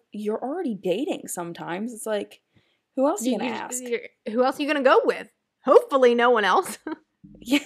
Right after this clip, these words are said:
Speaker 1: if you do, we got problems.
Speaker 2: <laughs> Big ones. Yeah.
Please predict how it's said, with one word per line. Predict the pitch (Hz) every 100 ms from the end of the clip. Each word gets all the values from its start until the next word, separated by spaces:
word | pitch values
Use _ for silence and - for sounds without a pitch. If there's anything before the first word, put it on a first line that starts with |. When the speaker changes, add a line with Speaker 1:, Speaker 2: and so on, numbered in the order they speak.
| - 381 -
Speaker 1:
if | 214 190
you | 220
do, | 330 440
we | 220
got | 214 -
problems. | 262 359 120 349 311 - - - _ _ _
Speaker 2:
<laughs> | _ - - - 214
Big | 208 214
ones. | - - 82 - - _ - - -
Yeah. | 233 170 147